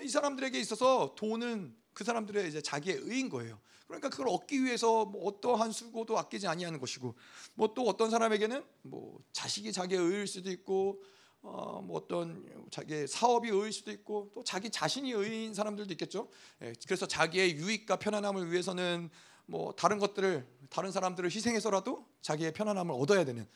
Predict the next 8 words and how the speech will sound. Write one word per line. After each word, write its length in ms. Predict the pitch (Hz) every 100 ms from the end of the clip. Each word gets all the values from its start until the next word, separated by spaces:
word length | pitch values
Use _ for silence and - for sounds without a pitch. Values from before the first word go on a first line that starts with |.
| - - - -
예, 80 | 320
그냥 320 | 294 311 262 - - 175 - 185
뭐 160 | 233
이거를 340 | 208 262 285 185 165
누가 240 | 151 240
설명하거나 800 | 226 277 311 294 269 254 247 240
말하지 320 | 156 185 262
않더라도 580 | 226 220 226 277 269 156